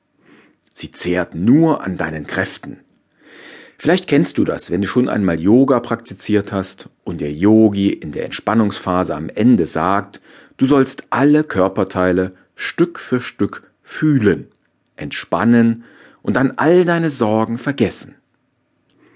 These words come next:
Das Ziel der Meditation ist,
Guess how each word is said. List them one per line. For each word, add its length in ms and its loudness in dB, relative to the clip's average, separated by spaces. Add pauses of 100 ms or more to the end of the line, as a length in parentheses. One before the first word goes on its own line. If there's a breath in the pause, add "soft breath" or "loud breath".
(640 soft breath)
Das 260 -6
Ziel 380 2
der 140 2
Meditation 800 -2
ist, 420 -4